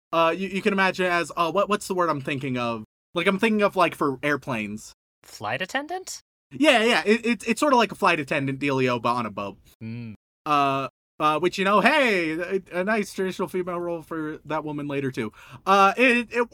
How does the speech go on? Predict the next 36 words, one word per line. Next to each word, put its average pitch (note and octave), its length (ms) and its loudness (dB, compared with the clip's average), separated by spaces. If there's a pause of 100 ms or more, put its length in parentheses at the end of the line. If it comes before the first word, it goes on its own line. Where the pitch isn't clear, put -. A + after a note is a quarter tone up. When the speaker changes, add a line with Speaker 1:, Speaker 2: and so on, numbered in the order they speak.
Speaker 1:
once C4+ 280 2
again, A3+ 280 2
I'm G3 100 2
not B3+ 120 8
gonna A#3 140 2
harp G3+ 200 4
on F#3+ 140 2
it F3+ 80 0
anymore, D#3+ 420 -2 (300)
but G3+ 100 4
the G3+ 60 0
female B3+ 320 6
representation F3 800 2
is D#3+ 220 4
pretty C#3+ 500 0
ass G#2+ 380 -4
here. - 400 -14 (400)
Um, C#3+ 680 4
maybe G3 400 4
it B3+ 100 0
gets C4 280 2
better. G#3 440 2
Sure, G3 500 0 (140)
okay. C#3 680 0 (300)
But A#3+ 140 8
in B3 140 4
the A3+ 100 6
first C4 440 2
seven G3 480 0
hours, D3+ 500 4
it's C#3+ 200 -2
bad. A#2 580 0 (680)
<laughs> - 0 - (960)
Uh, G#3 220 4
continuing A#3+ 460 0
on. B2 200 -4